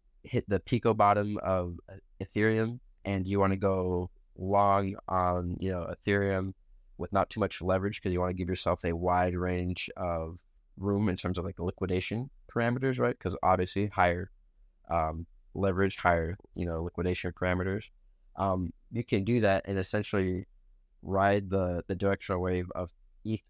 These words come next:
price appreciation, both in your collateral and on your, your leverage. Uh, like, whereas before, um, that wasn't entirely the case. Um, and that means if you wanna take that eth long in U S D C,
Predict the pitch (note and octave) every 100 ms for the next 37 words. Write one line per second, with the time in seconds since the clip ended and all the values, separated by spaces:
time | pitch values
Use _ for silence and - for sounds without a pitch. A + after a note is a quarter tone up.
0 | - G2+ G2 C3 - A2+ - A#2 - A#2
1 | A2 F2+ G2+ - F#2+ G2 - F#2 F2+ F#2
2 | G2 G2 - - G2+ G2 - F2+ F2 F2
3 | E2+ - F2+ F2 F2 D#2+ D2+ E2 - -
4 | - _ - _ - F#2 F2+ E2+ - F#2
5 | F#2 F2 F2 - G2 F#2 F2 E2+ - F2+
6 | E2+ D#2+ E2 - _ - F#2+ F#2 F2 F2+
7 | F2+ E2+ E2 E2+ - F2 E2+ - - _
8 | - - _ - F2+ E2 E2 - A#2+ A#2
9 | A2 A2+ A2+ G#2 G2 - G#2 G#2+ G2 -
10 | G2 F#2+ E2+ E2 G#2 - - _ - F#2+
11 | G2+ G2+ G2+ E2+ F2+ F#2+ F#2 - F2 -
12 | D3 C3 G#2